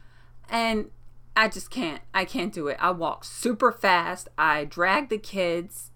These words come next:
to daycare as fast as they can go. Their little legs are just moving, just so I can get out of the cold. So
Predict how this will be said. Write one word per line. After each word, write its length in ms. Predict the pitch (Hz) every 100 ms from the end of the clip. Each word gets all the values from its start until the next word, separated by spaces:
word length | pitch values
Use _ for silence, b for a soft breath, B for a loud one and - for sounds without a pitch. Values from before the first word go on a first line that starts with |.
| -
to 160 | -
daycare 680 | 165 165 160 - 160 160 160
as 200 | 151 -
fast 360 | - 196 226 -
as 140 | 208
they 220 | - 190
can 240 | 170 175 165
go. 260 | 156 151
Their 160 | 156 165
little 240 | 170 208
legs 320 | 202 190 170
are 80 | 170
just 420 | 156 165 160 - -
moving, 640 | 175 180 214 196 156 - - b b b b b - -
just 280 | 180 247 277
so 120 | 240
I 80 | 202
can 220 | 202 185
get 100 | 185
out 180 | 175 156
of 60 | 147
the 60 | 143
cold. 380 | - 131 - - - - - b b
So 480 | - 269 247 226 226